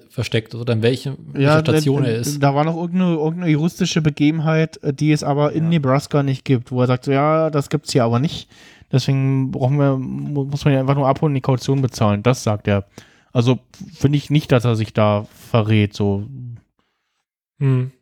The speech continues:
Speaker 2: Das, also es, es, es passiert eher dadurch, dass er spricht und wie er spricht wahrscheinlich. <laughs>
Speaker 3: Also
Speaker 2: Mar-,
Speaker 3: für
Speaker 2: Ma-,
Speaker 3: mich
Speaker 2: Ma-, Marion ihn vielleicht,
Speaker 3: verrät
Speaker 2: äh, erkennt und, äh, beziehungsweise dann, ja, später, ja.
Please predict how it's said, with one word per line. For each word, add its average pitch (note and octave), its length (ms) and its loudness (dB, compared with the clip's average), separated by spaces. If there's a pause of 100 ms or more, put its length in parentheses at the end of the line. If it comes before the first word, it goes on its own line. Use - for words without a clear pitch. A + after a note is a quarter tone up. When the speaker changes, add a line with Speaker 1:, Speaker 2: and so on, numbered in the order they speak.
(160)
Speaker 2:
Das, A2+ 160 -2 (800)
also C3 340 2
es, B2 100 -2
es, D3 220 -6
es - 280 -2
passiert E3+ 340 2
eher D#3+ 240 2
dadurch, D3 400 0 (240)
dass C#3 160 2
er D#3 80 4
spricht - 480 -2
und C#3 160 -4
wie E3 100 2
er D#3+ 80 4
spricht - 380 -8
wahrscheinlich. B2 640 -2
<laughs> - 40 -20 (1080)
Speaker 3:
Also B2+ 180 -2
Speaker 2:
Mar-, C3+ 160 2
Speaker 3:
für B2 140 0
Speaker 2:
Ma-, B2+ 80 4
Speaker 3:
mich C#3+ 160 2
Speaker 2:
Ma-, C3 160 4
Marion D3+ 440 2
ihn D3+ 140 -2
vielleicht, C3+ 300 2
Speaker 3:
verrät C3+ 220 -2 (200)
Speaker 2:
äh, C3+ 140 2
erkennt D#3 580 -2
und, C#3 440 0
äh, B2+ 420 0
beziehungsweise B2 340 -4
dann, A#2 420 -2
ja, A2 260 -2 (280)
später, A#2 480 -6
ja. G#2+ 240 -8